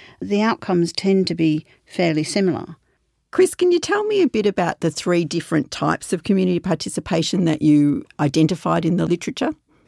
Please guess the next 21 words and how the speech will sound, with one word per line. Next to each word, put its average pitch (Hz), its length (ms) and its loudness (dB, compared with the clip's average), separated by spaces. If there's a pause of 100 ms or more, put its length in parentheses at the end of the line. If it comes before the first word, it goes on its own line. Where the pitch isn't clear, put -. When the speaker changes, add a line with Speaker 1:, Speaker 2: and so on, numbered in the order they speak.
(440)
Speaker 1:
So - 240 -6
what 226 200 2
we 208 140 2
identified 190 680 0
was 180 200 -2
three 220 580 0
different - 320 -2
ways 175 420 2
of - 300 -6
conceptualising 165 840 0
and, 156 360 0
and 160 200 -2
supporting 160 640 2 (260)
community 156 340 2
participation. - 840 -8 (500)
One 202 460 0
was 170 160 0
around 139 340 -4
building 151 300 0
social 147 320 -4
relationships, 233 800 -4